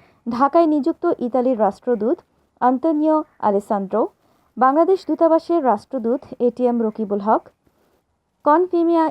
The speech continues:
ইমপ্রেসের সভাপতি রবার্তো নার্তেলা, কনফিমিয়া হেলথ কেয়ারের সভাপতি জর্জিও আসকুইনি, কনফিমিয়া মেডিটেরানিওর সভাপতি মার্কো বোরেলি, ইউজিএল এর সাংগঠনিক সম্পাদক লুকা মালকোটি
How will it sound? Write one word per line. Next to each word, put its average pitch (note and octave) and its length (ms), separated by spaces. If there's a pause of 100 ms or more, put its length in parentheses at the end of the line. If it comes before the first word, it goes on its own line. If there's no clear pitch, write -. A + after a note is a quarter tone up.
ইমপ্রেসের B3 580
সভাপতি B3+ 520
রবার্তো G#3+ 720
নার্তেলা, F#3+ 560 (440)
কনফিমিয়া E4+ 640
হেলথ D#4 400
কেয়ারের G3+ 340
সভাপতি C4+ 560 (100)
জর্জিও G#3 520
আসকুইনি, G3 560 (560)
কনফিমিয়া D#4+ 640 (400)
মেডিটেরানিওর C4 1000
সভাপতি A3+ 580
মার্কো G3 520
বোরেলি, F#3+ 460 (880)
ইউজিএল D4+ 520
এর B3+ 60
সাংগঠনিক C4 560
সম্পাদক C4+ 520
লুকা C4+ 380
মালকোটি F3+ 600